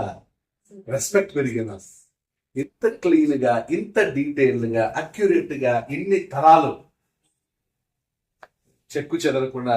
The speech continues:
రాయబడిందంటే పరిశుద్ధ, అంతా కూడా పరిశుద్ధాత్మ యొక్క శక్తి, లేకపోతే ఇది మానవ జ్ఞానానికి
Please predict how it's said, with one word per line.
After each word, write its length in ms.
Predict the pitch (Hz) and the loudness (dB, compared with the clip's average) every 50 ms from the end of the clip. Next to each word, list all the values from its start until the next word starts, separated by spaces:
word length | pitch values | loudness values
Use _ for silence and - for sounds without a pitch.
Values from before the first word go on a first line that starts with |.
| 110 | 0
రాయబడిందంటే 680 | 107 113 123 123 127 117 120 113 110 107 107 110 123 120 101 92 90 _ _ _ _ _ _ _ _ _ _ _ _ _ _ _ _ _ _ _ _ _ _ _ _ | 0 -2 -4 -4 -6 -8 -8 -10 -10 -12 -14 -12 -12 -12 -12 -12 -16 _ _ _ _ _ _ _ _ _ _ _ _ _ _ _ _ _ _ _ _ _ _ _ _
పరిశుద్ధ, 340 | 110 - - - 127 107 107 101 104 | -12 -10 -10 -12 -10 -8 -8 -8 -8
అంతా 180 | 113 117 143 - - | -6 -6 -6 -6 -4
కూడా 140 | 131 131 - - - _ _ _ _ _ _ _ _ | -6 -8 -8 -10 -14 _ _ _ _ _ _ _ _
పరిశుద్ధాత్మ 760 | 110 110 - - 127 107 - 120 123 120 120 120 - 110 117 113 107 | -12 -10 -6 -6 -8 -6 -6 -2 -2 -2 -2 -2 -8 -10 -10 -10 -10
యొక్క 180 | 104 95 - 170 170 - 92 - - | -10 -14 -12 -12 -12 -12 -14 -18 -16
శక్తి, 320 | - 110 92 - _ - 120 113 104 _ _ _ _ _ _ _ _ _ _ _ _ _ _ _ _ _ _ _ _ _ _ _ _ _ | -16 -16 -16 -16 _ -18 -18 -18 -20 _ _ _ _ _ _ _ _ _ _ _ _ _ _ _ _ _ _ _ _ _ _ _ _ _
లేకపోతే 260 | 113 117 120 123 131 131 | 0 0 0 0 -2 -4
ఇది 80 | 127 117 117 | -4 -2 0
మానవ 220 | 117 131 139 147 147 139 123 | 0 2 2 2 2 0 0
జ్ఞానానికి 460 | 120 131 131 131 135 135 127 127 117 | -2 -2 0 0 0 0 -2 -4 -4